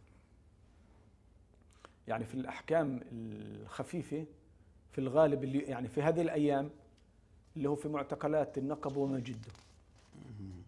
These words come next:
Speaker 1: يعني في النقب وما جده لا يوجد مؤبدات نهائي.
Speaker 2: مم.
Speaker 1: فقط الأحكام يعني الأقل من عشر سنوات. السجون اللي بنسميها احنا المركزية، اللي هي ال-، اللي ما فيش فيها خيم،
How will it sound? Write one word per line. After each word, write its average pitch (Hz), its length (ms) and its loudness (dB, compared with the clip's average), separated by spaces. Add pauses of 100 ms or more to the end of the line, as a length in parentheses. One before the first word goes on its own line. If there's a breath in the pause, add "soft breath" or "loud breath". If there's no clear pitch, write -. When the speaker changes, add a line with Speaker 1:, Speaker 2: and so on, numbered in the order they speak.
(1080)
Speaker 1:
يعني 117 180 -4
في 131 160 -2
النقب 151 400 6
وما 147 200 2
جده 143 380 0
لا 156 120 6
يوجد 147 320 4
مؤبدات 120 600 -4 (960)
نهائي. 120 320 -4 (760)
Speaker 2:
مم. 104 140 -12 (440)
Speaker 1:
فقط 147 360 -2
الأحكام 143 560 -4
يعني 123 320 -6
الأقل 127 480 -4
من 127 140 0
عشر 110 260 -6
سنوات. 110 400 -8 (720 soft breath)
السجون 175 480 0
اللي 160 180 0
بنسميها 147 420 -2
احنا 139 180 -2
المركزية، 147 760 2 (760)
اللي 131 160 -8
هي 131 100 0
ال-، 117 720 -4
اللي 127 140 -4
ما 131 80 -2
فيش - 200 -8
فيها 143 220 0
خيم، 147 480 2